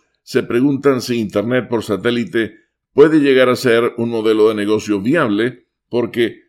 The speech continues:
el principal mercado al que se dirige es el de las personas que viven en zonas remotas, que son demasiado pocas para soportar los enormes costos de la inversión inicial.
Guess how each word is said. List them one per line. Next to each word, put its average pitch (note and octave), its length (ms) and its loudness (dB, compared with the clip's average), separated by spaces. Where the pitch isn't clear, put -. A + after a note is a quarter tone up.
el A#2+ 220 -2
principal A2+ 520 -2
mercado A#2 560 0
al A#2+ 80 -2
que A2 120 -4
se G2 140 -4
dirige A2+ 500 0
es A#2 240 -2
el A2 140 -2
de G#2+ 60 0
las G#2 160 -2
personas A2+ 600 -4
que G#2+ 140 0
viven A#2+ 480 0
en G#2+ 140 -6
zonas A2 360 -2
remotas, G#2+ 580 -2
que G#2 120 -4
son C3 200 -2
demasiado A#2 560 0
pocas A2+ 540 -2
para G#2 220 0
soportar A2 840 -2
los G#2+ 260 -4
enormes A#2+ 460 -2
costos A2 460 -2
de G2+ 80 0
la G2+ 80 0
inversión F#2+ 560 -4
inicial. A2+ 720 -6